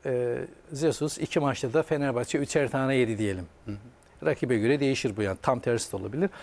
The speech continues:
Speaker 1: Ama içeride de ilk hafta maçı Galatasaray'la ya da üç-, ikinci hafta, üçüncü hafta. E, Galatasaray'la, e, bir bir berabere kaldı iç sahada. E, iki Avrupa tak-, iki rakibine, iki maçta da rakibine
Speaker 2: Hı.
Speaker 1: üçer tane attı.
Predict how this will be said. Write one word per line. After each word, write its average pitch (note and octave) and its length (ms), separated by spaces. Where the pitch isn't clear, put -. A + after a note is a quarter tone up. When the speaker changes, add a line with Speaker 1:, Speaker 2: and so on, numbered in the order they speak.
Speaker 1:
Ama G3 220
içeride G3 400
de F3 100
ilk G3+ 200
hafta C#3+ 260
maçı B2+ 200
Galatasaray'la B2+ 760
ya C3+ 120
da B2+ 60
üç-, C3+ 200
ikinci C#3 380
hafta, A#2+ 240
üçüncü B2+ 360
hafta. A#2 260
E, D#3+ 80
Galatasaray'la, F#3+ 960
e, D3 360
bir F3+ 220
bir E3+ 160
berabere E3 460
kaldı B2 280
iç C3 160
sahada. A#2+ 560
E, C#3 140
iki - 240
Avrupa D#3 280
tak-, - 240
iki - 260
rakibine, C#3+ 420
iki F3 180
maçta D#3+ 300
da C#3+ 100
rakibine C#3 360
Speaker 2:
Hı. D#3+ 40
Speaker 1:
üçer D3 300
tane C3 240
attı. A2+ 280